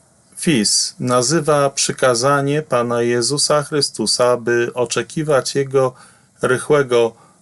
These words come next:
powrotu, jak to widzimy w Mateusza dwadzieścia cztery, czterdzieści dwa do czterdzieści cztery, zapomnianym przykazaniem.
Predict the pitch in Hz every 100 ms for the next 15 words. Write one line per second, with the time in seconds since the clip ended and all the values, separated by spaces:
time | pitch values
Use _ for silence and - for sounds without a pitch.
0 | _ 131 117 120 120 104 - 104 131 147
1 | _ _ _ _ _ _ _ 123 110 -
2 | 113 107 110 117 117 104 113 107 113 117
3 | - 113 107 110 104 - 107 - 117 107
4 | 98 - 107 104 - 107 104 107 107 -
5 | 117 104 101 107 - - 113 117 175 -
6 | _ _ _ - 117 147 156 151 131 127
7 | 131 131 131 - 120 135 120 135 120 95
8 | 78